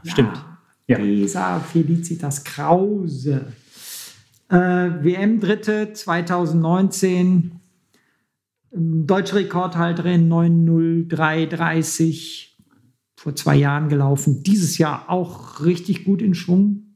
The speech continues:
Speaker 1: gekommen, neun null neun gerannt. Ich weiß nicht, ob sie ganz zufrieden war, aber ich vermute schon. Es gab ja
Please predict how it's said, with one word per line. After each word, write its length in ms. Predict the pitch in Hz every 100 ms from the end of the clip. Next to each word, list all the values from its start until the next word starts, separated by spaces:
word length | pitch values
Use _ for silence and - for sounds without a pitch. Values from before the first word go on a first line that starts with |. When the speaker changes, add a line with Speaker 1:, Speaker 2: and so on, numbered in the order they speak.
| -
Speaker 1:
gekommen, 760 | 156 170 175 185 185 180 170
neun 300 | 170 156 160
null 180 | 156 151
neun 420 | 147 151 165 185
gerannt. 520 | 185 180 160 170 175 - _ _ _ _ _ _ _ _ _ _ _ _ _ _ _
Ich 60 |
weiß 80 | 139
nicht, 80 | 208
ob 40 | 131
sie 100 | 170
ganz 340 | 151 233 -
zufrieden 580 | 214 170 - 196 196 165
war, 380 | 156 170 180 160
aber 200 | 147 147
ich 60 |
vermute 400 | - 143 170 170
schon. 320 | 120 156 175
Es 140 | 151 -
gab 220 | 156 151
ja 440 | 147 143 139 -